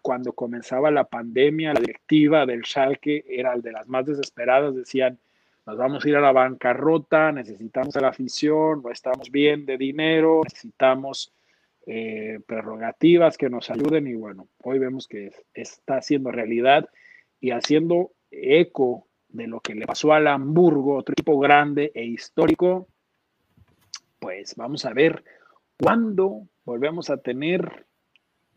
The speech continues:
un clásico de clásicos, ¿no? Se ha querido vender al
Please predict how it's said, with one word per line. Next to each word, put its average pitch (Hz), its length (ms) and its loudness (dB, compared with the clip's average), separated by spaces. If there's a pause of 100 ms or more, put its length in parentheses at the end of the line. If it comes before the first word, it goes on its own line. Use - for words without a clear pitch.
(140)
un 131 720 -6 (540)
clásico 120 680 -6
de 101 120 -12
clásicos, - 640 -8
¿no? 127 240 -10 (320)
Se 151 160 2
ha 170 120 4
querido 165 340 6
vender 147 640 4
al 113 840 -10